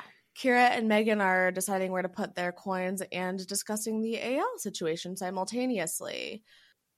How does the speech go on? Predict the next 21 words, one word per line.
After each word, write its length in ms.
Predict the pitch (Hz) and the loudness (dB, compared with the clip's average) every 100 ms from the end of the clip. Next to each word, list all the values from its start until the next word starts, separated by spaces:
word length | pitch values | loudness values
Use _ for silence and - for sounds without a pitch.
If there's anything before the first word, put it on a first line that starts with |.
| _ _ _ | _ _ _
Kira 460 | - 240 214 214 214 - | -4 0 6 6 6 2
is 420 | 202 196 190 190 - | 2 2 2 0 -2
upset 520 | 190 - - 160 160 - | -2 0 2 2 2 -2
and 140 | 170 | -6
says 140 | 185 180 | -4 -4
that 120 | 175 | -6
she 120 | - | -4
wants 200 | 170 160 | -6 -6
someone 260 | 190 175 175 | -6 -6 -4
who 140 | 196 | -6
communicates. 1080 | 175 180 170 165 - 185 175 - - - - _ _ _ _ _ _ - | -6 -6 -6 -6 -8 -6 -6 -6 -6 -6 -6 _ _ _ _ _ _ -4
Megan 560 | 202 185 190 180 180 | -2 2 2 2 -2
suggests 880 | 185 190 180 185 170 180 - - - - | -2 -2 -2 2 2 2 -4 -6 -6 -6
doing 560 | 180 190 175 170 170 170 | -2 0 0 0 -2 -6
the 280 | 175 170 165 | -8 -6 -8
coins 320 | - 175 165 - _ | -6 -4 -4 -8 _
evenly, 840 | 269 247 240 226 220 220 208 202 - | -4 0 0 0 0 0 -2 -4 -6
and 560 | 180 170 165 165 165 170 | -4 -2 -2 -4 -6 -4
then 260 | 170 165 | -2 -2
Kira's 360 | 170 180 165 170 | -4 -4 -2 -2
like, 160 | 160 | -4